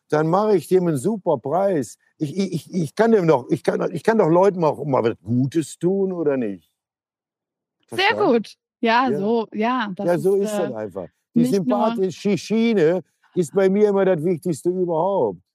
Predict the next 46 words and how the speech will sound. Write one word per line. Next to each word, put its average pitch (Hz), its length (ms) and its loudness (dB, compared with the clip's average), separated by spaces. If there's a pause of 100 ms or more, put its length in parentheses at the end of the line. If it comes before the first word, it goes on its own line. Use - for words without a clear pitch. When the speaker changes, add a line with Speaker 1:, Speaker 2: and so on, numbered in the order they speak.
(160)
Speaker 2:
Ja, 240 240 -2
nicht 254 200 -4
nur 269 140 0
Geschäft, 269 440 -4
auch 214 160 -2
Mensch 285 480 -2
sein, 175 360 -6
ne? 254 260 -4
Ja, 294 240 2
Speaker 1:
Mann. - 140 0
Speaker 2:
ja, 381 180 -4 (160)
ja. 214 240 -4 (160)
Speaker 1:
Ja, 127 260 -2
wissen 143 260 -4
Sie, 131 100 0
wie, 127 120 0 (200)
wiss-, 123 220 -2
wissen 143 240 -2
Sie, 120 120 0
wie 110 60 0
oft 117 320 -4
ich 127 160 -4
schon 107 180 -6
Leuten 113 460 0
hier, 110 300 0 (260)
die 110 80 -4
mit 120 160 -6
ihren 127 320 -2
Kindern 131 560 -2
kamen 92 600 -4 (360)
und 107 200 -6
die 113 120 -6
haben 123 280 -2
dann 110 220 -2
fünf 123 360 -6
Euro 117 460 2
bezahlt 101 540 -2
für 107 120 -8
einen 98 80 -6
Zigarettenanzünder 107 1300 -6
oder 98 260 -2
für - 140 -12
irgend 120 220 0
so 107 80 0
eine 101 140 -6
Kacke. 95 480 -6